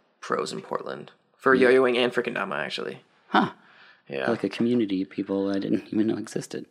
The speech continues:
Speaker 1: Yeah, you'll see. And then now you're gonna see them everywhere. You're gonna see,
Speaker 2: Right.
Speaker 1: like, a kid with, on the max with kendama around his neck or something. You're like, "Oh, that thing. Okay."
Speaker 2: Oh, got it. Uh, what's a bad day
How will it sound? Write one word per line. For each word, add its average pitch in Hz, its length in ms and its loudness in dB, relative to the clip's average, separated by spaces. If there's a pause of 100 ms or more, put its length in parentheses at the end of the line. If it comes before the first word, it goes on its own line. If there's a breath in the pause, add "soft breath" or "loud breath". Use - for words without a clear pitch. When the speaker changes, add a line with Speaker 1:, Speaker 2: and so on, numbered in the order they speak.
(120)
Speaker 1:
Yeah, 165 300 4
you'll 165 140 6
see. - 380 0
And 143 120 4
then 160 100 8
now 151 100 8
you're 151 100 6
gonna 135 100 4
see 123 100 2
them 120 120 0
everywhere. 113 280 -4
You're 113 80 -8
gonna 117 140 -2
see, - 60 2
Speaker 2:
Right. 117 140 0
Speaker 1:
like, - 40 -2
a 113 40 -2
kid 120 240 0
with, 117 240 -6
on 117 140 -4
the 113 60 -8
max 117 320 4
with - 80 -14
kendama 113 320 -2
around 113 340 -2
his 113 160 -4
neck 117 240 2
or 120 60 0
something. 120 320 0
You're 123 100 -2
like, 135 160 4
"Oh, 269 160 8
that - 180 4
thing. 107 220 -2
Okay." 143 320 4 (160)
Speaker 2:
Oh, 98 220 0
got 92 240 2
it. 69 100 -8 (720 loud breath)
Uh, 120 240 4
what's 139 280 4
a 131 60 4
bad 90 440 -2
day 50 180 -10